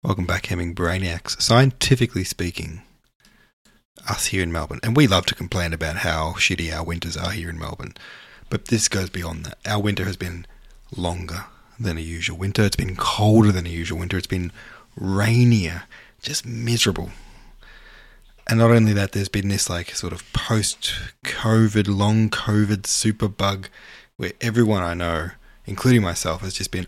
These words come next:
on again, off again sick for the last six, seven months. Ah, it's been very unpleasant.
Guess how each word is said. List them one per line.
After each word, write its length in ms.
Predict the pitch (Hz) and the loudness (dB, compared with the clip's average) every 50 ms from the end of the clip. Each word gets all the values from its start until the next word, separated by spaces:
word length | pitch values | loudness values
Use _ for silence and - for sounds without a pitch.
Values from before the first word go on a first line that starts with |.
| - - | -8 -4
on 200 | 104 101 104 104 | -2 0 0 0
again, 220 | 101 92 98 95 | 0 -2 -2 -2
off 180 | 92 87 - - | -4 -4 -6 -6
again 260 | - - 85 85 85 | -6 -6 -6 -6 -6
sick 420 | - - - - 90 90 - - - - | -8 -8 -8 -8 -8 -8 -10 -14 -18 -16
for 140 | - - 90 | -12 -10 -10
the 160 | 87 - 90 | -8 -8 -8
last 440 | 87 85 85 85 87 - - - - | -6 -6 -6 -6 -6 -8 -10 -8 -8
six, 460 | - - 107 - - - - - - _ - | -8 -6 -6 -6 -6 -8 -10 -10 -12 _ -14
seven 680 | - - - 107 98 92 92 90 90 90 90 92 92 | -12 -6 -4 -4 -4 -4 -4 -6 -6 -8 -8 -8 -8
months. 400 | 87 80 73 64 - - - - _ _ _ _ _ _ _ - - - - - - - - - - - - - - - - - - - - - - - - - - - - - - - - - | -8 -8 -8 -10 -12 -14 -14 -16 _ _ _ _ _ _ _ -20 -20 -20 -20 -20 -20 -20 -20 -20 -20 -20 -20 -20 -20 -20 -20 -20 -18 -18 -18 -18 -18 -20 -20 -20 -20 -20 -20 -20 -20 -20 -14 -8
Ah, 580 | - 135 131 127 113 110 - - - - - - | -4 -2 0 0 0 0 -2 -4 -6 -8 -10 -10
it's 80 | - - | -8 -2
been 160 | - 117 110 | 0 2 2
very 200 | 113 110 104 98 | 4 2 2 2
unpleasant. 400 | 98 92 - 98 92 - - - | 0 -2 -6 -8 -10 -10 -10 -12